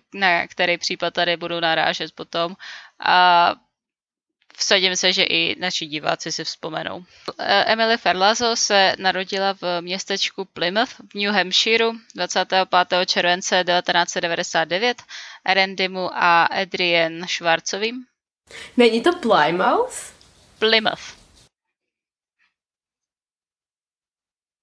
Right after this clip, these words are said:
Speaker 1: No, jako píše, píše se to Plymouth, ale čte se to Plymouth. Jak jsem
Speaker 2: Ok.
Speaker 1: byla, jak jsem byla v,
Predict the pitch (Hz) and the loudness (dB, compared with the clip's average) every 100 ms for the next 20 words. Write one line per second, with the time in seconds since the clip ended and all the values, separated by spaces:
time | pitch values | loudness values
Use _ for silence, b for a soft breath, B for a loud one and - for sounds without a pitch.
0 | _ _ _ _ _ _ _ _ _ _ | _ _ _ _ _ _ _ _ _ _
1 | - 220 226 - _ _ _ _ _ - | 0 2 2 -6 _ _ _ _ _ -12
2 | 214 233 - 247 262 240 220 - 240 254 | -6 -6 -2 -2 -2 -6 -8 -6 -4 -2
3 | 240 - 240 - 196 202 190 165 185 277 | -2 -4 -6 0 2 2 4 4 4 0
4 | - - 196 - - - - 202 208 208 | -4 -2 -2 -4 -8 -6 -4 -4 -2 -2
5 | - 185 175 - - - B B - 180 | -2 -4 -4 -6 -16 -20 B B -4 -2
6 | 202 190 190 185 185 190 B B - 202 | -2 0 2 4 2 -2 B B -2 2
7 | 208 208 196 190 202 | 0 2 2 4 2